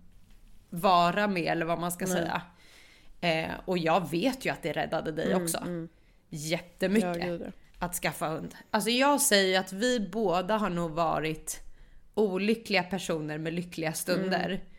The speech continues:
Speaker 1: Men alltså, jag idag känner att jag verkligen genuint är en lycklig person som upplever olyckliga
Speaker 2: Mm.
Speaker 1: stunder och accepterar
Speaker 2: Mm.
Speaker 1: dem. Alltså, att jag mår bra i mig själv idag och att det är saker som, eh, kommer att slå som nu.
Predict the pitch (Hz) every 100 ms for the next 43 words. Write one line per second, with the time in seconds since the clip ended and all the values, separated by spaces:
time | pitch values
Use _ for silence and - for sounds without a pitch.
0 | - - - - - - 196 180 175 160
1 | 165 208 214 175 220 226 165 165 - 170
2 | 170 170 165 170 226 196 208 196 175 202
3 | 190 165 180 196 - 175 175 175 - 160
4 | 156 - 160 202 196 208 262 269 196 165
5 | 165 175 185 165 165 165 156 160 160 156
6 | - _ 202 185 - - - - 302 170
7 | 185 - - 180 - - - - - -
8 | - - _ 185 180 175 180 185 208 226
9 | 175 175 165 156 160 151 156 151 151 156
10 | 151 143 156 175 190 202 196 165 - 160
11 | - 160 151 151 - - - - - 156
12 | - 190 170 160 151 - 208 196 156 165
13 | 156 160 147 175